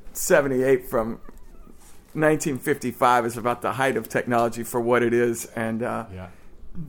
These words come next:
Speaker 1: super explosive. But anyway, what I was gonna say is that the, the,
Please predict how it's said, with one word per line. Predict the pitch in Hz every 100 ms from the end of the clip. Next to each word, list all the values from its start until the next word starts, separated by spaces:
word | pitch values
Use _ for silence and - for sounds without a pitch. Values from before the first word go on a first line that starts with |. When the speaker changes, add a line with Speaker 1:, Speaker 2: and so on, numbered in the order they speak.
| - - - - -
Speaker 1:
super | - - 175 147 131
explosive. | - - 123 120 117 107 -
But | 139 160 - - -
anyway, | 214 156
what | 156 185
I |
was | 180
gonna | 165 156
say | - 180 135 127 - - - - - - - - - - - - - 143
is | 139
that | 156 -
the, | 123 143
the, | - 139